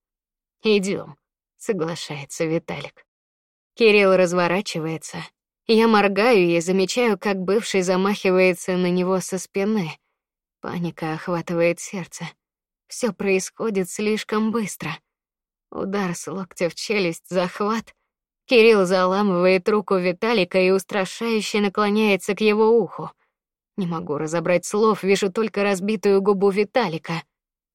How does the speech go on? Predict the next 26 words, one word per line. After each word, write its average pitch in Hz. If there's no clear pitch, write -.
Его 175
потерянный 160
взгляд 165
и 180
каменное 185
лицо 190
Кирилла, 190
которого 208
с -
трудом 214
узнаю. 214
Они 180
выходят 180
из 180
бара 185
плечом 208
к -
плечу. 233
Смотрю 175
на 160
ребят, 170
ни 214
один 175
даже 156
не 165
удивлен. 160